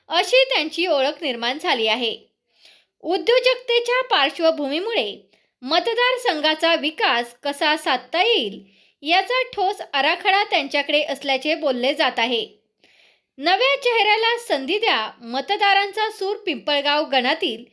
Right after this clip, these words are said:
मतदारांशी संवाद साधला असता यावेळी बदल घडवण्याच्या मानसिकतेत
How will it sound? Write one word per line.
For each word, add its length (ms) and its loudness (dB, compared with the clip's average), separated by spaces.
मतदारांशी 880 0
संवाद 420 -2
साधला 420 -2
असता 440 -2
यावेळी 600 2
बदल 300 0
घडवण्याच्या 720 -2
मानसिकतेत 720 -2